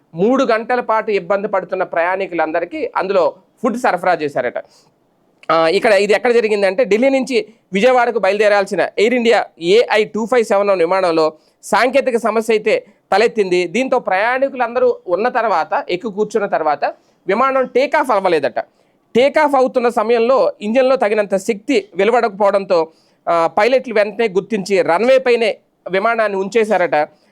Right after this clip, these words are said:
అరగంట తర్వాత ఇన్-, ఇంజనీర్లు వచ్చి తనిఖీ చేసినా సరే వాళ్ళు, ఆ, ఏంటి అనేది అయితే క్లారిఫై చేయలేకపోయారు. అంటే ఆ సమస్యను అయితే సాల్వ్ చేయలేదు. ఈ నేపథ్యంలోనే ఆ విమానంలో ఆంధ్రప్రదేశ్ హైకోర్టు న్యాయమూర్తి జస్టిస్ భట్టు దేవానంద్తో పాటు నూట అరవై మందికి పైగా ప్రయాణికులు ఉన్నారు.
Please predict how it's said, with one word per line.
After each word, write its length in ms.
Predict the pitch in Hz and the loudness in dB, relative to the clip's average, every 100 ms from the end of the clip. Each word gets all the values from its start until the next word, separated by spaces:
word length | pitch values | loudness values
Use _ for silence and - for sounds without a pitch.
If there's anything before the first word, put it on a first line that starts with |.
| _ 160 | _ 0
అరగంట 280 | 233 254 | 2 2
తర్వాత 340 | 240 233 294 269 | 2 2 0 -2
ఇన్-, 180 | 220 254 | -4 -2
ఇంజనీర్లు 460 | 214 233 285 254 | -2 0 0 2
వచ్చి 140 | 254 226 | 0 0
తనిఖీ 340 | 202 214 254 | -2 0 -2
చేసినా 360 | 226 220 220 202 | 0 0 0 -2
సరే 440 | 196 285 240 - _ | 2 2 2 -2 _
వాళ్ళు, 380 | 190 196 160 139 220 _ _ | -2 0 0 -2 -10 _ _
ఆ, 220 | 156 160 | -2 0
ఏంటి 400 | 151 175 240 247 | 2 2 2 0
అనేది 240 | 247 240 220 | 0 2 0
అయితే 180 | - 233 | -2 -4
క్లారిఫై 420 | 208 190 208 214 | -2 -2 -2 -4
చేయలేకపోయారు. 760 | 196 208 214 165 - 123 104 - _ 170 | -2 0 0 -2 -2 -2 -2 -10 _ -4
అంటే 180 | 185 | 0
ఆ 220 | 180 143 165 | 0 2 0
సమస్యను 400 | 190 226 247 214 | 0 -2 0 -2
అయితే 180 | 214 | -2
సాల్వ్ 420 | 220 190 214 214 190 | 0 0 2 0 0
చేయలేదు. 300 | 190 139 - _ _ _ _ _ _ | 0 0 -4 _ _ _ _ _ _
ఈ 80 | 226 | 2
నేపథ్యంలోనే 600 | 277 269 247 226 214 208 | 2 2 0 0 2 2
ఆ 60 | 202 | 2
విమానంలో 420 | 196 247 240 226 | 2 2 2 2
ఆంధ్రప్రదేశ్ 500 | 196 247 240 240 226 | 2 0 0 0 0
హైకోర్టు 320 | 190 233 190 | 0 -2 -2
న్యాయమూర్తి 320 | 202 202 185 | -2 0 -2
జస్టిస్ 380 | 165 185 226 180 | -2 -4 -4 -2
భట్టు 220 | 165 190 | -2 0
దేవానంద్తో 500 | 214 202 202 185 180 | 2 2 2 0 -2
పాటు 380 | 175 160 160 151 - _ 151 | -2 -2 -2 -6 -12 _ -2
నూట 260 | 180 262 | 0 2
అరవై 240 | 254 233 220 | 2 2 0
మందికి 260 | 196 226 | 0 -2
పైగా 260 | 208 202 190 | 0 0 0
ప్రయాణికులు 480 | 190 185 196 185 170 | 2 0 0 -2 -2
ఉన్నారు. 340 | 165 147 151 | 0 0 -2